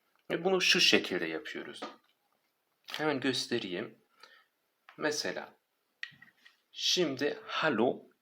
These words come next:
yabancı bir kelime bizim için. Buraya bir yazıyorum. Buraya da bir yazıyorum. Türkçesini yazdım, merhaba eşittir hello. Mine'a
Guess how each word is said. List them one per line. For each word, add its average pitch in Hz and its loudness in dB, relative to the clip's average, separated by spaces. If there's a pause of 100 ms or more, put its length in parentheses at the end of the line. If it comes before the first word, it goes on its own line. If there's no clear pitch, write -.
yabancı 127 8
bir 101 -2
kelime 82 -2
bizim 82 -10
için. - -4 (160)
Buraya 135 4
bir 127 4
yazıyorum. 82 0 (1040)
Buraya 107 6
da 147 4
bir 151 0
yazıyorum. 151 -2 (340)
Türkçesini 131 0
yazdım, 107 4
merhaba 131 2 (380)
eşittir 117 4
hello. - 4 (1700)
Mine'a 120 8